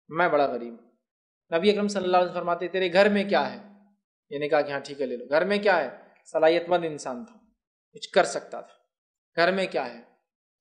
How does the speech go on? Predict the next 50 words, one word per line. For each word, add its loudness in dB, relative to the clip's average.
तो -12
कहा, 0
"घर -2
में -10
कुछ -8
सामान -4
है।" -6
तो -6
कहा, 0
"ले 4
आओ।" -4
एक -2
रिवायत 2
में 0
आता -2
है 2
उसके -6
पास -4
एक -10
कोट -2
था -10
या 2
इसके -4
अलावा 0
कुछ -8
घर -12
का -14
सामान -12
था, -20
"ले 4
आओ।" 0
उसने -6
लाया। -8
खुद 6
रसूलुल्लाह 2
सल्लल्लाहु -2
अलैहि -4
वसल्लम -8
बाजार -2
गए, -14
बाजार 6
जाकर 2
ऐलान 0
किया, -2
"कौन 2
खरीदेगा -2
इसको -4
और -4
कितने -18
में?" -20